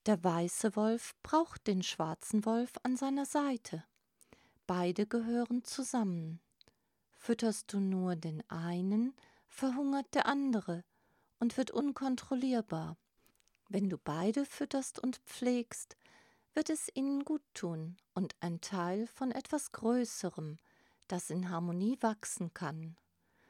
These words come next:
Füttere beide, und du musst deine Aufmerksamkeit nicht auf den inneren Kampf verwenden müssen.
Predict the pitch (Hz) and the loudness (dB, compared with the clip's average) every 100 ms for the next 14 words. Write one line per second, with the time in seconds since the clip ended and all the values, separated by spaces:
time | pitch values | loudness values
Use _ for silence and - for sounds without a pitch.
0 | _ _ - 294 - 330 330 - 196 175 | _ _ -2 0 2 0 0 0 0 2
1 | 175 175 180 156 - _ _ _ _ 262 | 2 0 -2 -4 -10 _ _ _ _ -4
2 | 254 277 269 269 - 214 - 185 190 - | 0 2 2 2 4 4 4 2 0 0
3 | 214 214 - 214 214 226 208 - 294 269 | 0 0 0 2 2 0 -2 -4 -4 -4
4 | - - - 185 - 190 165 190 180 180 | -6 -10 -8 -4 0 0 0 0 0 -2
5 | - 262 269 - - 175 180 165 - 170 | -2 -2 -2 -4 -2 0 0 -2 -4 -4
6 | 160 156 - 151 | -4 -6 -8 -8